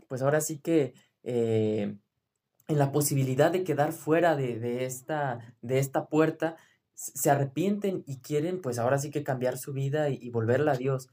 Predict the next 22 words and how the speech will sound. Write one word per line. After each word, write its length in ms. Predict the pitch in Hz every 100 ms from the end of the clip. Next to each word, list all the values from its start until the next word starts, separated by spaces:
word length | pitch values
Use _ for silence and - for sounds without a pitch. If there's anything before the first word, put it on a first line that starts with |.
| _ _ _
Entonces, 600 | - - 123 123 135 135 - _ _
creo 240 | 143 139
que 600 | 135 165 151 127 107 104 - _ _ _ _ _ _ _
esta, 800 | 135 131 - 160 151 131 107 107 113 _ _ -
pues 180 | 131
esta, 380 | 139 139 160 143
esta 180 | 127 -
situación 640 | 160 151 123 - 165 151
de, 100 | 123 113
de 140 | 117
caer 240 | 127 123
en, 180 | 143 147 143
en 260 | 127 120
el 100 | 113
pecado 500 | 117 156 127 127 156 - _ _
siempre 380 | - - 139 147
trae 240 | 147 139 135
consigo 380 | 147 143 143
la 140 | 151 143
posibilidad 580 | 123 120 120 117 117 127
de 80 |
poder 440 | 151 127 123 123